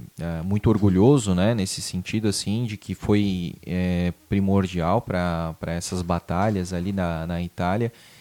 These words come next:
e ele tinha medo de, de, de não conseguir, é, ter força, porque o Exército poderia dali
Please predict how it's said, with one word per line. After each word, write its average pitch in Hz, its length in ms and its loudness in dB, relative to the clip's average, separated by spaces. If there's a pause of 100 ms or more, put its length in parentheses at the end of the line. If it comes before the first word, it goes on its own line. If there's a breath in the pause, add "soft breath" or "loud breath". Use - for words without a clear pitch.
(320 loud breath)
e 98 220 0
ele 104 220 2
tinha 104 300 -4
medo 104 300 0
de, 92 1120 0 (220)
de, 87 640 -6 (280)
de 95 180 -10
não 107 140 -2
conseguir, 107 760 -2 (160)
é, 87 520 -4
ter 98 100 -8
força, - 480 -2
porque - 260 -4
o 101 80 4
Exército 101 380 0
poderia 104 420 0
dali 98 480 -2